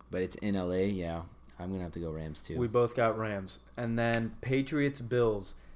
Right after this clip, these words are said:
Speaker 2: I haven't seen
Speaker 1: How
Speaker 2: a
Speaker 1: is that a
Speaker 2: Monday ni-
Speaker 1: Monday night game?
Speaker 2: I haven't seen a Monday night game in Buffalo, and I don't know how
Speaker 1: How
Speaker 2: long.
Speaker 1: long?
Speaker 2: Have you
Speaker 1: And
Speaker 2: thought
Speaker 1: it,
Speaker 2: about that?
Speaker 1: yeah, no, it's exactly what I was just looking at right
Speaker 2: But
Speaker 1: now. I
Speaker 2: I'll
Speaker 1: was
Speaker 2: go
Speaker 1: like,
Speaker 2: ahead
Speaker 1: "Damn,
Speaker 2: and
Speaker 1: really?"
Speaker 2: just say that this is the lock for the week, and by f-,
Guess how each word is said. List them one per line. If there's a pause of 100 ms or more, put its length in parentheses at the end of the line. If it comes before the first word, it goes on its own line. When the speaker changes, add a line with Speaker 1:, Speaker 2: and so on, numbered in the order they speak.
(380)
Speaker 2:
I
haven't
seen
Speaker 1:
How
Speaker 2:
a
Speaker 1:
is
that
a
Speaker 2:
Monday
ni-
Speaker 1:
Monday
night
game?
Speaker 2:
I
haven't
seen
a
Monday
night
game
in
Buffalo,
and
I
don't
know
how
Speaker 1:
How (100)
Speaker 2:
long.
Speaker 1:
long?
Speaker 2:
Have
you
Speaker 1:
And
Speaker 2:
thought
Speaker 1:
it,
Speaker 2:
about
that?
Speaker 1:
yeah,
no,
it's
exactly
what
I
was
just
looking
at
right
Speaker 2:
But
Speaker 1:
now.
I
Speaker 2:
I'll
Speaker 1:
was
Speaker 2:
go
Speaker 1:
like,
Speaker 2:
ahead
Speaker 1:
"Damn,
Speaker 2:
and
Speaker 1:
really?"
Speaker 2:
just
say
that
this
is
the
lock
for
the
week,
and
by
f-,